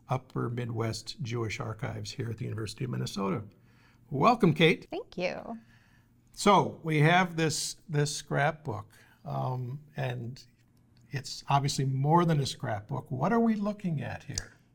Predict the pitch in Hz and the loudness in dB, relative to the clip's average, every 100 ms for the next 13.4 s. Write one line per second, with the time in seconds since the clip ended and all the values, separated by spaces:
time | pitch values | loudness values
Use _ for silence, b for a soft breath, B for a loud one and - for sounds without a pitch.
0 | _ 349 427 240 196 - 269 247 269 294 | _ -6 2 2 2 -2 -2 0 4 4
1 | 302 247 226 233 226 226 - 202 202 - | 4 2 2 0 0 -2 2 2 2 -2
2 | - 214 208 202 - - - 208 185 226 | -6 0 0 2 -2 -6 2 4 4 4
3 | 202 196 - 208 214 214 - - 214 196 | 4 2 2 2 2 -4 -6 -2 2 2
4 | 190 190 190 185 B B B - 202 196 | 4 2 0 -4 B B B -2 0 0
5 | 196 196 202 220 185 202 202 202 214 208 | -2 -4 -4 -4 2 4 4 2 -2 -2
6 | 180 202 240 269 269 - - - 240 233 | 2 6 6 6 2 -8 -10 -2 2 4
7 | 196 190 - 185 185 - 196 196 202 202 | 2 0 -2 -2 -2 -6 -4 -2 -2 -2
8 | 190 165 - - 185 - - 392 - 185 | -2 -6 -8 -6 -6 -6 -6 -4 -2 -4
9 | - - - - - _ _ _ _ _ | -6 -8 -8 -12 -20 _ _ _ _ _
10 | _ _ - 123 143 139 98 - - - | _ _ -10 4 8 8 6 -6 -10 -2
11 | 139 139 135 131 135 _ - - 175 180 | 2 2 0 -2 -6 _ -20 -6 -4 -4
12 | - 156 165 170 165 127 101 - - 123 | -4 -2 0 0 0 -2 -4 -10 -8 -4
13 | 117 117 107 107 | -2 -2 -4 -8